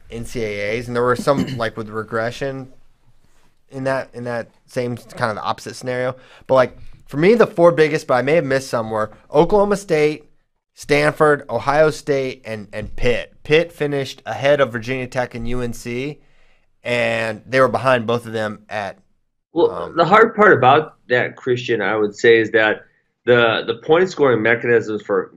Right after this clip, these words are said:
Speaker 2: between conferences and nationals are completely structured differently, especially in a conference that's not the Big Ten. Um, you know, it, it's more about, like, uh, you know, say a, a Missouri,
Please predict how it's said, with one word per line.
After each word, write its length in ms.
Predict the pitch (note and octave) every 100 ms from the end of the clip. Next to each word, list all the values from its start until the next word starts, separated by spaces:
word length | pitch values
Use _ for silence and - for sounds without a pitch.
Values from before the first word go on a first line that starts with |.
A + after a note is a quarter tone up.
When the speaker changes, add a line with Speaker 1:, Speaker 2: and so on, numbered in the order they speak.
| G2
Speaker 2:
between 300 | _ B2 A#2
conferences 800 | - A2 A#2+ C3+ C3+ B2+ C#3 C3+
and 160 | - G2
nationals 480 | G2+ A#2+ B2 G#2+ C#2+
are 220 | F2+ D#2+
completely 420 | - G2 B2+ B2
structured 480 | A#2+ G2+ A2 G#2 D#2+
differently, 560 | E2 - A#1+ C2+ - - - - -
especially 600 | G#2 - C3 C#3+ C#3+ D#3
in 80 | B2
a 40 | G#2
conference 520 | A2 A2+ A2 A2 -
that's 200 | F#2+ -
not 340 | F2+ F#2+ G#2+ -
the 60 |
Big 280 | - G2 F#2
Ten. 500 | - F#2 G#2 B2+ C3+ _ - - - _
Um, 640 | G#2 G#2 G2 F2+ E2 D#2 _ _ _ _ _ _ _ _ _ _
you 160 | - A#2
know, 280 | A2 A2 A2
it, 180 | G#2 G2+
it's 300 | G#2 G#2+ -
more 240 | A#2 B2
about, 300 | A#2+ A2 F#2
like, 280 | G#2 G2+ - F2
uh, 160 | F#2+
you 100 | F2+
know, 80 | G2+
say 160 | G2+ A#2
a, 100 | G#2
a 140 | F2
Missouri, 800 | G2+ F#2+ F#2 A2+ G#2+ F2 D#2+ -